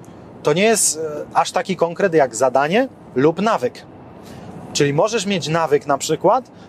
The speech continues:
pod tytułem raz w tygodniu umawiam się z obcokrajowcem na rozmowę. Na początku będę kaleczyć sport, ale potem z czasem będzie lepiej.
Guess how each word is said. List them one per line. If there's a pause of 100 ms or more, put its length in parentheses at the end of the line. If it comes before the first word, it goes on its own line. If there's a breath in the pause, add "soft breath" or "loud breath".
(100)
pod
tytułem (340 loud breath)
raz
w
tygodniu
umawiam
się
z
obcokrajowcem
na
rozmowę.
Na
początku
będę
kaleczyć
sport,
ale
potem
z
czasem
będzie
lepiej.